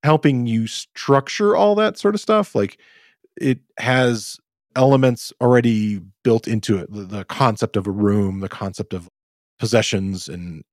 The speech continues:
the concept of, of a parser and, and so forth. And so that's kinda nice. That could be sometimes the hard part if you are just wanting to create a game.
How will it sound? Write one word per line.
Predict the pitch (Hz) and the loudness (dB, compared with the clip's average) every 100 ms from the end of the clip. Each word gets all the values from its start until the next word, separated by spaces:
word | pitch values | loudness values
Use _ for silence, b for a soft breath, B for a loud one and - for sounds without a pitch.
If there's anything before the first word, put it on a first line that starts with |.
| - | -16
the | 98 | -14
concept | - 92 - - | -10 -10 -10 -10
of, | 90 82 _ _ _ _ _ 95 | -12 -14 _ _ _ _ _ -8
of | |
a | 92 | -6
parser | - 110 101 92 80 - - | 2 2 2 -4 -10 -10 -8
and, | 104 | -8
and | 104 101 | -8 -6
so | 107 | -6
forth. | 90 85 80 87 | -6 -10 -12 -12
And | 95 90 - | -10 -12 -16
so | - 156 | 0 0
that's | - | 2
kinda | 165 139 | 0 0
nice. | 98 - - 113 - | -2 -6 -14 -16 -8
That | 131 131 - | -4 -4 -2
could | 135 | -2
be | 127 117 | 0 -2
sometimes | - 104 113 104 101 | -2 -4 -4 -4 -6
the | 98 | -8
hard | - 107 90 | -4 -4 -4
part | - 90 - b b b b | -8 -8 -10 b b b b
if | 110 - | -4 0
you | 104 95 | 0 0
are | 95 | -4
just | 90 101 - | -4 -6 -6
wanting | 95 95 92 | -6 -6 -10
to | - | -14
create | - 101 87 | -10 -6 -6
a | |
game. | - 92 85 | -8 -10 -10